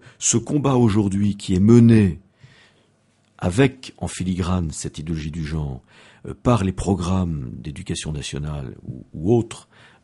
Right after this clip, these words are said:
euh, en France, euh, qui concernent sur, sur l'égalité ou la parité entre l'homme et la femme, est un combat piégé. Car en termes d'égalité, il s'agit petit à petit de parler d'indifférenciation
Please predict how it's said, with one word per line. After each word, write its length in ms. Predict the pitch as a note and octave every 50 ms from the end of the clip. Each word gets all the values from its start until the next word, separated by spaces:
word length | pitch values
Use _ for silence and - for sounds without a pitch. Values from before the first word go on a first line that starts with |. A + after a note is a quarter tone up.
| -
euh, 160 | - - - -
en 140 | - - D2
France, 580 | - - - G3+ A3+ G3 C3+ - - - - _ _ - - - - - _ - -
euh, 100 | - - -
qui 120 | - - F2
concernent 580 | - F#2+ F2+ - - A2 G2 F2+ E2 D2 B1 - - - -
sur, 320 | - - - - D2+ C2+ - - B1+ - -
sur 240 | - - - E2
l'égalité 760 | D#2+ G#2 B2+ B2+ B2+ A#2+ G#2+ G#2+ G2+ - - G2+ F#2+ F2+ E2 - - F2
ou 100 | - C2+
la 80 | -
parité 600 | - - B2 A#2+ A#2+ A#2 A#2+ - C3 B2 A#2 G#2+ - _ _
entre 280 | - D#2 - - E2+ E2
l'homme 160 | D#2+ D#2 D2
et 40 | D2+
la 60 | C#2+
femme, 320 | C#2+ - - F#2 F#2 F2+ D#2+ - - - - - - - - _ _ - -
est 260 | C3+ C#3 C3 - B2+
un 80 | A2+
combat 320 | G2+ - G2 F#2+ F#2+ D#3+ E3+
piégé. 600 | - - - C#3 D3+ D#3 F#3+ G#3 F#3+ D3+ A#2 A#2 - _ _ _ _ _ _ _ _ _ _ - - - _ _ -
Car 260 | - G#2 F#2+ - - -
en 120 | B2 A#2
termes 280 | A#2 - C3+ A#2 G#2 F#2
d'égalité, 600 | G2 F#2 G2 F#2+ F2 F#2 - - D#3+ F#3 - G3 -
il 100 | G#2+ F#2+
s'agit 460 | - - G2 G2 A2 E3 F#3+ G#3 G3+ - _ _
petit 360 | - D3+ - - - A2+ -
à 60 | G2 -
petit 340 | - - - G#3 A3 G#3 - - - -
de 100 | - A2
parler 360 | G#2+ - A2 F#2+ A2+ C#3+ D#3+ C3
d'indifférenciation 1160 | G2+ A#2+ C3 C#3 C3 C3 C3 B2 A#2 A2+ G#2+ A2 G#2+ - - A2 G#2+ - - G3 G#2+ F#3 C#3